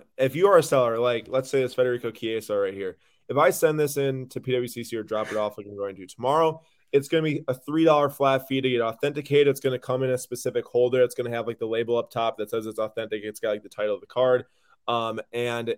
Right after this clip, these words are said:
it's gonna be a three dollar flat fee to do that if I sell this within thirty days. Now, I'm gonna do that for this because,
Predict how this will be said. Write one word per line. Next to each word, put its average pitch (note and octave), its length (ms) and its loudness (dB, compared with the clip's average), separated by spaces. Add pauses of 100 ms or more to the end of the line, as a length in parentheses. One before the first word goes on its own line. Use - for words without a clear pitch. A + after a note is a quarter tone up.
it's - 240 -6
gonna C3 160 -2
be A#2+ 80 -2
a A#2 40 -10
three D#3 160 -4
dollar C#3+ 160 4
flat C3 300 0
fee C#3 100 -4
to A#2+ 80 0
do A#2 200 -4
that B2 260 0
if B2+ 160 -2
I A#2+ 80 -2
sell A#2 220 -2
this - 100 -6
within A2 240 -10
thirty A2 280 -6
days. G#2 300 -4
Now, G#2 140 -8
I'm G2+ 120 -14 (300)
gonna B2+ 180 2
do B2 240 -2
that A2 280 -2
for A2+ 60 -6
this A2 160 -4
because, A2 480 -4